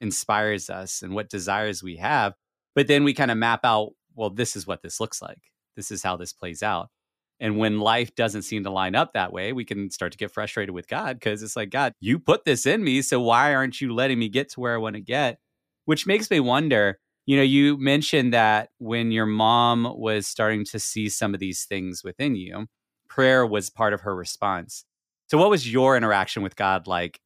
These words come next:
in the midst of this journey, and particularly in those really hard seasons where you didn't know what was going on, or you knew what was going on and you didn't like it, or you didn't know what was ahead?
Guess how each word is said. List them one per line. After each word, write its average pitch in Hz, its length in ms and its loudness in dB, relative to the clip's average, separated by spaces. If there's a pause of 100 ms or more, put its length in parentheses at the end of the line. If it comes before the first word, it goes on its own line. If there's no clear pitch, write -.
(120)
in 113 160 0
the 113 80 0
midst 104 420 -2
of 90 120 -6
this 98 160 -8
journey, 101 320 -2
and 90 80 -6
particularly 120 560 0
in 101 100 -2
those 101 220 -2
really 107 200 0
hard 98 400 0
seasons 95 460 -8
where 92 100 -6
you 82 120 -10
didn't 135 320 -2
know 147 140 2
what 143 40 2
was 135 100 -2
going 131 220 0
on, 127 300 2 (280)
or 110 80 2
you 98 100 0
knew 110 220 2
what 147 60 6
was 131 120 2
going 127 220 2
on 127 180 2
and 113 140 -2
you 98 80 0
didn't 107 320 -2
like 113 280 0
it, 127 200 0 (220)
or 107 60 -2
you 104 120 0
didn't 113 300 -2
know 104 120 0
what 104 160 2
was 98 160 -8
ahead? 90 420 -8